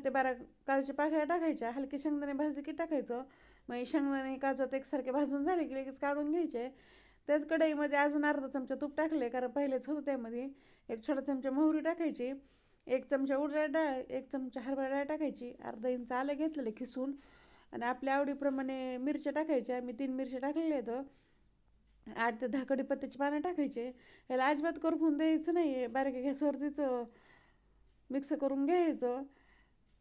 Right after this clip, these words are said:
उपीटमध्ये आलं टाकलं म्हणजे खूप छान असं चवी लागत आहे. तुम्ही एकदा नक्की टाकून बघा, खूप छान असा स्वाद येत आहे.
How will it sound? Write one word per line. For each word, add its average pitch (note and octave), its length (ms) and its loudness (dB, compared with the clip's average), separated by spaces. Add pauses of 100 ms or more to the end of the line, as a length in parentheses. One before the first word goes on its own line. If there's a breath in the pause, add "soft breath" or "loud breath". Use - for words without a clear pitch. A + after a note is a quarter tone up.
(140)
उपीटमध्ये C#4 540 0
आलं C#4 240 4
टाकलं C#4+ 280 0
म्हणजे C4 220 -4
खूप D#4 260 -4
छान E4 120 4
असं C#4+ 200 2
चवी C#4 340 0
लागत D4+ 280 0
आहे. A#3+ 80 0
तुम्ही B3 260 -4
एकदा A#3+ 180 -2
नक्की C4 380 -2
टाकून D4+ 380 0
बघा, A#3 280 -4 (640 soft breath)
खूप - 220 -18
छान D#4+ 120 4
असा C#4 160 0
स्वाद C#4 260 2
येत D4 180 0
आहे. C4+ 440 -2